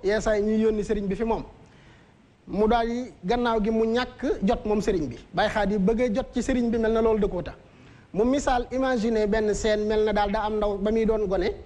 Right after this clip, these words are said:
xale yu jigéen yi dañ ko daa topp, ku mu ci woo nga ne, nga, nga ne bismillah daal di ñëw, ku mu ci soxla daal mooy bañ. Waaye bi mu demee ba béjjaaw yi commencé génn, gone gu jigéen gum ne kaay nga daw.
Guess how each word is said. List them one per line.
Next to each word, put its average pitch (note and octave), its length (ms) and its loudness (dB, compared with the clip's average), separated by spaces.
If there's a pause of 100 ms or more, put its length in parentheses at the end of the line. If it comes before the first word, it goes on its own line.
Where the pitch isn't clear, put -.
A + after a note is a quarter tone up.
(360)
xale A#3 220 0
yu A3+ 120 0
jigéen G#3 260 0
yi G#3 140 -2
dañ G#3+ 160 0
ko G#3 80 0
daa G3+ 140 0
topp, - 300 -6 (580)
ku A#3 100 -2
mu A3+ 100 2
ci A#3+ 100 -2
woo G#3+ 200 2
nga G3+ 120 -2
ne, G#3 80 -4 (120)
nga, G#3+ 160 0
nga G#3+ 120 0
ne G#3 80 0
bismillah G3 440 2
daal G3+ 140 0
di G#3 60 0
ñëw, G#3 180 0 (680)
ku - 100 -2
mu C#4+ 100 4
ci B3 80 -4
soxla A#3 220 0
daal A#3 320 0
mooy A3 180 0
bañ. G3+ 140 -2 (540)
Waaye A#3 240 2
bi A#3 80 0
mu C#4 80 2
demee C#4 200 0
ba C4 140 2
béjjaaw B3+ 400 0
yi A#3 60 2
commencé A#3 420 -2
génn, G#3 200 2
gone B3 180 2
gu A3+ 140 -2
jigéen G#3+ 240 0
gum A#3 140 0
ne A#3 120 0
kaay A3+ 220 0
nga G#3 120 0
daw. F3+ 140 0